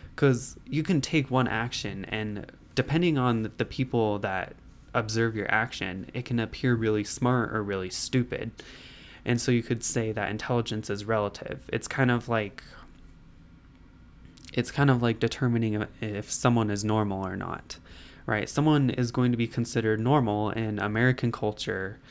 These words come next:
if they're, I don't know, overweight. That's just the first thing that came to my mind. But if you're overweight in a country that's poor and has very little food, that's gonna be abnormal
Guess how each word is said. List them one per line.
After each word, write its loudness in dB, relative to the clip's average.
if -2
they're, -2
I 8
don't 4
know, -2
overweight. 2
That's -6
just -4
the -8
first -2
thing -2
that -4
came -4
to -8
my -4
mind. -2
But 4
if 0
you're 6
overweight 4
in 2
a 2
country 2
that's -2
poor 2
and -6
has -8
very 2
little 0
food, 6
that's 2
gonna 4
be 0
abnormal 0